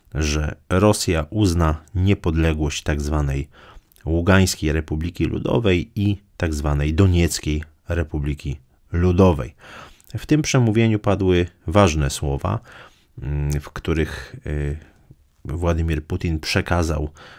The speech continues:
mm, taką istotną narrację strategiczną, mm, oficjalnie można powiedzieć obowiązującą w Federacji Rosyjskiej, że wschód Ukrainy to, cytuję, "historyczne tereny Rosji".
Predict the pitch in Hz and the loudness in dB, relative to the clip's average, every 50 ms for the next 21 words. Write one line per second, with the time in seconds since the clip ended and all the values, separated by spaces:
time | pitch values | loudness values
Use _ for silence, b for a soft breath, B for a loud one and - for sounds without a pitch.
0 | B B B - - 71 71 69 67 64 - - - - - - 101 90 87 - | B B B -10 -6 -4 -4 -4 -4 -6 -4 -2 -2 -2 -2 -2 -2 -2 -2 -4
1 | - - - _ _ _ _ - 127 - - 135 127 123 123 101 98 101 101 98 | -6 -10 -16 _ _ _ _ -6 -6 0 2 2 2 4 4 4 4 6 6 6
2 | 95 95 92 101 98 95 - - 98 - - - 95 90 - 92 87 92 95 92 | 6 8 8 6 6 4 2 -2 -4 -4 -2 -2 -2 0 0 0 0 0 -2 -4
3 | - - 65 62 64 B B B B B B B B B B B - - 78 73 | -4 -6 -6 -6 -6 B B B B B B B B B B B -12 -8 -6 -4
4 | 71 69 69 69 65 - - - 80 73 - 90 - - - 92 85 82 80 78 | -2 -2 -2 -4 -4 -6 -4 -4 -6 -4 -4 -6 -4 0 2 2 4 4 2 2
5 | 76 76 73 76 76 71 - 78 73 76 71 76 71 - 78 78 78 78 80 78 | 0 0 0 -2 -4 -4 -4 -4 -4 -2 -2 -4 -4 -4 -4 -4 -2 -2 0 -2
6 | 78 71 73 78 78 76 73 - 78 76 - - - 80 73 78 76 73 - - | -2 -2 -2 -2 -2 -2 -4 -4 -6 -8 -6 -6 -4 -4 -2 -2 -2 -4 -4 -4
7 | - 78 76 78 - - 139 139 139 - - 113 107 104 101 B B B B B | -6 -4 -4 -4 -2 -2 -2 -2 -2 -2 0 0 2 2 0 B B B B B
8 | B B - 98 98 110 98 - - - - - - 110 104 - - - - - | B B -4 0 2 2 0 0 -4 -6 -4 0 0 0 0 0 -4 -12 -20 -16
9 | - - 107 - - 92 87 85 82 82 82 82 80 76 - - 82 78 76 76 | -6 -6 -4 -2 0 2 2 4 4 2 2 0 0 -2 -2 -2 0 0 0 -2
10 | - - _ _ _ _ _ - - 98 92 - - 85 85 82 78 78 78 - | -4 -10 _ _ _ _ _ -2 0 0 0 2 0 0 2 2 2 0 -2 -2
11 | - 127 - - - 107 90 80 80 76 - - - 78 78 76 - - 85 73 | -2 -2 -2 0 2 2 2 2 2 -2 -4 -4 -4 -4 -4 -2 -2 0 0 2
12 | 76 73 69 69 71 71 71 B B B B B B B B B - 87 87 98 | 2 2 0 0 0 -2 -4 B B B B B B B B B 0 2 4 6
13 | 101 101 - - - - - - | 6 4 4 2 -4 -6 -8 -12